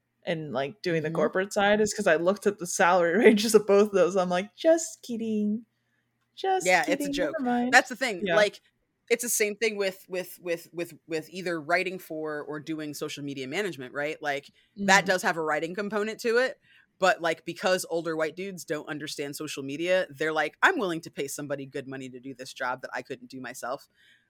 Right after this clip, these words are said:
Speaker 2: But they look
Speaker 1: Mm-hmm.
Speaker 2: at someone like me and they're like, "A black lady writer, I can surely write as well as her.
Speaker 1: Yeah.
Speaker 2: Surely I can write as well as them," <laughs> right? Like,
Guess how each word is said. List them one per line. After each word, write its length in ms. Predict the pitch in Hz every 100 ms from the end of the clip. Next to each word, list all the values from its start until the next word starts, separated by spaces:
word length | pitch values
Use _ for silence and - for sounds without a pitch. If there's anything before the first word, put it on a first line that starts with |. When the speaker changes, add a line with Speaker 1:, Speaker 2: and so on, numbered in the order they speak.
| _
Speaker 2:
But 140 | 226 220
they 120 | 214
look 140 | 196 208
Speaker 1:
Mm-hmm. 60 |
Speaker 2:
at 80 | 185
someone 220 | 202 196
like 160 | 170 165
me 180 | 190 165
and 100 | 147
they're 120 | 147
like, 260 | 143 147 -
"A 80 | 165
black 320 | 160 156 208
lady 260 | 208 226 226
writer, 380 | 226 233 233 - -
I 100 | 208
can 160 | 202 196
surely 640 | - - - 262 226 196
write 200 | 165 165
as 140 | 151 139
well 200 | 139 123
as 100 | -
her. 200 | 110 85 _ _ _
Speaker 1:
Yeah. 60 | _ - _ _
Speaker 2:
Surely 440 | - - 262 254 226
I 60 |
can 180 | 220 214
write 180 | 190 185
as 140 | 170
well 180 | 175 165
as 120 | 156
them," 360 | 135 147 131 139 _
<laughs> 80 | -
right? 320 | 226 247 233
Like, 340 | 214 196 -